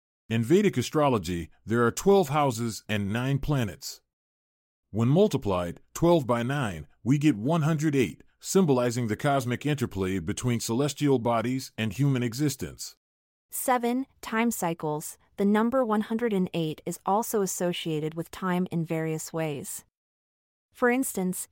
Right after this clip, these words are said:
Speaker 2: it is said that there are one hundred and eight beads on a Catholic rosary, representing prayers for each day of a leap year. Additionally, some believe that our solar system takes approximately one hundred and eight years to travel around its galactic center.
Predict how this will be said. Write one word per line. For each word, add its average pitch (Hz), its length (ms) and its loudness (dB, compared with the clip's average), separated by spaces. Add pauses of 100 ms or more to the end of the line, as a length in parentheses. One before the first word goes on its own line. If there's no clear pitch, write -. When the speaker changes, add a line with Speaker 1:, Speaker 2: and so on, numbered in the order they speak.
Speaker 2:
it 208 80 -4
is 226 100 2
said 202 360 2
that 190 160 -2
there 185 160 2
are 180 100 2
one 185 180 0
hundred 240 400 -2
and 190 180 0
eight 180 240 -2
beads 160 440 -2
on 175 100 0
a 170 60 -2
Catholic 202 580 -4
rosary, 170 600 -2 (140)
representing 185 680 0
prayers 170 420 -2
for - 180 -6
each 185 280 -6
day 170 180 0
of 165 100 -2
a 165 60 -2
leap 170 320 -4
year. 160 380 -6 (840)
Additionally, 190 760 0 (120)
some 262 320 0
believe 214 420 2
that 175 120 -2
our 170 140 0
solar 208 400 2
system 185 440 -4
takes - 300 -6
approximately 185 800 -2
one 185 240 -2
hundred 220 380 -2
and 175 180 0
eight 170 180 -4
years 165 440 -4
to 175 100 -8
travel 196 460 0
around 170 340 0
its 170 140 -6
galactic 165 500 -4
center. - 520 -6